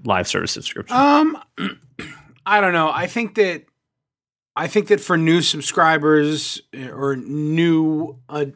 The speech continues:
Speaker 2: adopted cord cutters, yeah, maybe. But for folks who already have Sling T V, they're not switching just to switch. That's not gonna
Speaker 1: Mm-hmm.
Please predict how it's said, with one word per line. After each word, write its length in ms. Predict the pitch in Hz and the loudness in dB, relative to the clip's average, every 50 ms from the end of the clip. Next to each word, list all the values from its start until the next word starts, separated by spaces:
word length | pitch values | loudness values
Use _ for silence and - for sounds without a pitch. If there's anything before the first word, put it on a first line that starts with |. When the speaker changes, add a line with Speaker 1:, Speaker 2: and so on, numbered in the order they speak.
| - - | -8 -6
Speaker 2:
adopted 680 | 147 156 135 127 147 143 151 151 - 147 143 143 139 | -6 -4 0 2 2 2 2 0 -2 -4 -4 -4 -4
cord 300 | - 147 156 151 143 131 | -2 -2 -2 -2 -2 -4
cutters, 420 | - 160 156 156 165 170 143 - | -4 -4 -4 -2 -4 -4 -6 -4
yeah, 200 | 196 208 196 190 | 0 0 0 0
maybe. 560 | 165 165 165 175 185 180 202 202 208 208 202 _ - - - - _ _ _ _ _ | 0 -2 -2 -2 0 0 0 0 -2 -2 -6 _ -18 -20 -20 -20 _ _ _ _ _
But 160 | 185 185 - | -6 -4 -2
for 140 | - 185 170 | -2 -4 -2
folks 400 | - - 233 254 294 226 - - | 0 2 2 2 2 0 0 0
who 160 | 254 220 180 | 0 2 2
already 520 | 160 175 185 185 180 185 180 175 175 160 | 4 4 4 4 4 2 2 2 0 0
have 340 | 131 143 160 160 165 165 147 | 0 0 2 2 0 0 -2
Sling 260 | - 175 175 180 175 | -6 -8 -8 -8 -8
T 180 | - - 190 180 | -6 -6 -6 -6
V, 160 | 170 180 185 170 | -4 -4 -4 -4
they're 180 | 143 165 165 | -4 -2 -2
not 320 | 160 156 156 151 160 - - | 0 2 2 2 2 2 0
switching 520 | - - 143 143 135 - 139 131 131 135 | -4 -2 -2 -2 -2 -2 -4 -4 -4 -4
just 260 | 127 131 123 110 - | -4 -4 -4 -4 -4
to 80 | - 120 | -4 -4
switch. 420 | - - - 110 92 - - - - | -6 -6 -8 -10 -12 -12 -12 -12 -12
That's 200 | 123 120 - - | -10 -8 -2 0
not 180 | 165 147 143 | 2 2 2
gonna 300 | - 160 147 135 120 104 - - - - - - _ - | 2 0 0 0 -2 -4 -8 -14 -20 -20 -20 -12 _ -6
Speaker 1:
Mm-hmm. 180 | 98 104 101 | -4 -4 -4